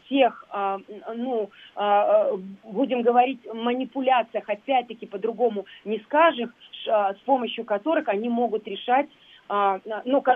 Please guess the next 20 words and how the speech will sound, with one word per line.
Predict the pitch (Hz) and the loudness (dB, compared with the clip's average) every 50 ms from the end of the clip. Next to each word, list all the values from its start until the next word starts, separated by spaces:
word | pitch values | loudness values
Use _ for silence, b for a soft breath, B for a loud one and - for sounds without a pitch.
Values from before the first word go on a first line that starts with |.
| - | 0
э, | - 247 226 240 233 - | 0 -2 -2 -2 -4 -6
с | 208 | -4
помощью | - 311 294 254 233 - | 0 0 0 0 0 -2
которых | - 226 226 330 320 - | -4 -2 -2 -2 -4 -4
они | 226 214 214 | -4 -8 -8
пытаются | 214 - 202 - 247 247 254 247 - 220 202 b b b | -8 -4 2 4 6 6 4 2 -2 -4 -4 b b b
решать | b 196 220 214 - 247 240 240 - | b -8 -6 -2 0 -2 -2 -2 -4
семейные | 226 214 220 220 214 214 202 | -6 -6 -4 -4 -4 -4 -6
проблемы. | 202 214 196 196 180 185 165 151 147 - - b b b | -4 -4 -4 -4 -4 -6 -8 -8 -8 -12 -18 b b b
Но | 214 240 269 | 0 0 0
всё | 269 - - - 320 330 320 269 - | 0 -2 -8 -2 2 4 4 4 4
очень | - 277 294 262 - - 226 208 202 196 | 4 4 4 4 4 0 -4 -4 -2 -4
индивидуально, | 190 190 - 190 190 196 196 - 190 175 160 151 147 151 147 b b b b | -4 -6 -6 -6 -6 -4 -4 -2 -2 -2 -4 -4 -8 -12 -18 b b b b
очень | 277 311 311 - 269 240 226 | 2 2 2 2 0 -4 -4
индивидуально, | 208 - 196 202 190 196 180 175 170 | -4 -6 -4 0 2 2 2 0 -2
потому | - 208 196 247 254 277 285 | -6 -2 0 2 2 2 0
что | - - 240 | 0 -2 -4
на | 247 247 247 | -4 -4 -6
сегодняшний | - 254 262 269 226 247 240 - 262 254 240 | -10 -8 -8 -6 -6 -8 -8 -6 -6 -6 -2
день | 196 247 339 359 359 | 2 4 4 4 4